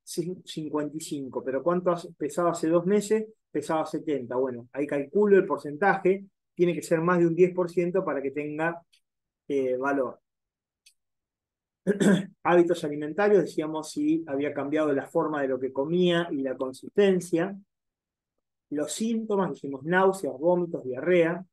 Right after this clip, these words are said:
La capacidad funcional, de acuerdo a la, eh, actividad que hacía. Y el impacto de la enfermedad, porque si es una enfermedad más seria,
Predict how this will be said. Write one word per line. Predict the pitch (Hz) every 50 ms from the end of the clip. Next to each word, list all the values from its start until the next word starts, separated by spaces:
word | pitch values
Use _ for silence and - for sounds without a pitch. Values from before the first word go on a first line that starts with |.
| _ _ _ _ _ _
La | - 143 147 135
capacidad | - 139 - 147 143 - - 151 147 147
funcional, | - - 147 143 131 - 160 156 170 196 214 214 190
de | 147
acuerdo | 131 - - 147 151 156 151 143 143 147
a | 151 160
la, | 151 143 147 151 165 165 - _ _ _ _ _ _ _ _ _ _ _ _
eh, | - 131 123
actividad | 120 127 - - 147 139 143 147 143
que | 143 175
hacía. | 175 - - 202 175 170 170 180 175 - _ _ _ -
Y | 151 151
el | 151
impacto | 156 151 143 - 185 190 190 196
de | 185 175
la | 180
enfermedad, | 175 175 180 175 175 190 196 202 226 233 233 - _ _ _ _ _ _ _ _ _
porque | 147 143 139 - 143 135
si | - 180
es | 170 170
una | 160 151 151
enfermedad | 147 - 147 143 156 165 175
más | 175 180 180 180 -
seria, | - 208 190 175 180 175 185 196 214 208